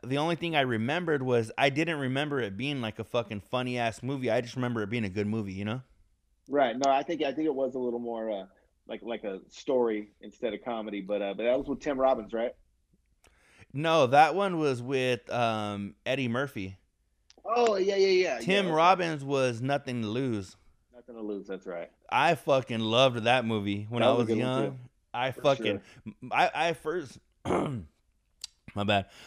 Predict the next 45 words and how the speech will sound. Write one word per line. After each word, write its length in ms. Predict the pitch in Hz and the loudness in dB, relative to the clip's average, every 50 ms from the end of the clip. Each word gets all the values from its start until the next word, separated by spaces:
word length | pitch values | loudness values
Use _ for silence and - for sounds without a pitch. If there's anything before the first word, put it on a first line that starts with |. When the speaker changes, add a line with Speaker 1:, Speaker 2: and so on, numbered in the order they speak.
| - | 4
Speaker 1:
I 100 | - 139 | 4 4
first 380 | 135 - - 156 170 185 - - | 4 6 2 2 2 2 0 2
watched 260 | 156 156 165 160 - | 2 2 2 2 0
that 140 | 156 139 135 | -2 0 0
movie 220 | 135 127 123 120 | 0 -2 -2 -2
with 160 | 117 110 - | -4 -4 -4
my 100 | 120 101 | -4 -6
cousins 480 | 95 - - 139 143 143 131 120 107 101 | -4 0 2 4 4 4 2 0 -2 -2
and 120 | 104 104 | -4 -6
shit 180 | - - 113 104 | -6 -6 -6 -6
when 100 | 104 107 | -4 -4
I 80 | 107 104 | -4 -6
was 120 | 98 95 | -6 -6
young. 260 | 110 113 127 135 139 135 - _ _ _ _ _ _ _ _ _ | -4 -4 -4 -4 -6 -8 -14 _ _ _ _ _ _ _ _ _
Man, 260 | - 127 139 139 135 135 | -4 -2 0 0 0 0
I 80 | 131 | 0
thought 180 | 113 131 117 - | -2 -4 -4 -2
that 160 | 131 123 117 | -2 -2 -2
shit 140 | - 135 117 | -2 -4 -4
was 140 | 110 104 - | -4 -4 -2
so 220 | - 113 113 120 | 0 0 0 0
fucking 420 | 113 - - 127 117 - 120 107 | 0 0 0 0 0 0 -6 -8
funny, 520 | 101 - - 147 147 147 147 147 147 139 131 - | -10 -6 -2 -2 -2 -2 -2 -4 -6 -8 -10 -10
especially, 640 | 139 - - 151 147 135 - 151 151 151 147 135 | -12 -6 0 0 0 0 0 -4 -4 -2 -2 -2
um, 460 | 120 123 120 113 104 95 95 95 92 87 _ _ _ _ _ _ _ _ _ _ _ _ _ _ _ _ _ _ _ - _ _ _ _ | -2 -2 -2 -2 -2 -4 -6 -8 -12 -14 _ _ _ _ _ _ _ _ _ _ _ _ _ _ _ _ _ _ _ -20 _ _ _ _
is 180 | 147 143 123 | -6 -4 -2
it 320 | 135 131 123 113 - - - | 0 -2 -2 -2 -6 -10 -10
Tim 220 | - 190 202 190 | -8 -8 -4 -2
Robbins 460 | 175 170 180 190 208 208 208 202 190 | 0 0 0 0 -2 -4 -6 -6 -8
or 240 | 170 127 139 139 135 | -6 -4 -2 -2 -2
is 100 | 127 120 | -2 -2
it, 280 | 127 120 117 104 - - _ _ _ _ _ _ _ _ _ _ _ _ _ _ _ _ _ _ | -4 -4 -4 -6 -8 -10 _ _ _ _ _ _ _ _ _ _ _ _ _ _ _ _ _ _
I 80 | - 135 | -8 -8
think 180 | 135 196 202 | -6 -6 -6
it's 100 | 175 - | -6 -6
Tim 200 | - 180 160 151 | -6 -6 -4 0
Robbins 340 | 143 139 139 131 131 117 104 | 2 2 4 2 0 -4 -6
who 80 | 123 117 | -8 -6
plays 260 | - 143 135 135 113 | -4 -2 -2 -2 -2
the 80 | 127 | -4
reporter. 600 | 117 113 104 - - 151 151 160 180 190 196 214 - _ _ _ _ _ _ _ _ _ _ _ _ _ _ _ _ _ _ _ _ _ _ - | -4 -4 -6 -4 -2 0 0 0 0 -2 -6 -8 -12 _ _ _ _ _ _ _ _ _ _ _ _ _ _ _ _ _ _ _ _ _ _ -2
Speaker 2:
Yeah, 180 | 117 123 120 | 2 2 2
I 40 | 117 | 2
think 220 | - 123 117 - | 2 -2 -4 -2
so. 260 | - 120 113 104 98 | -2 -2 -2 -2 -4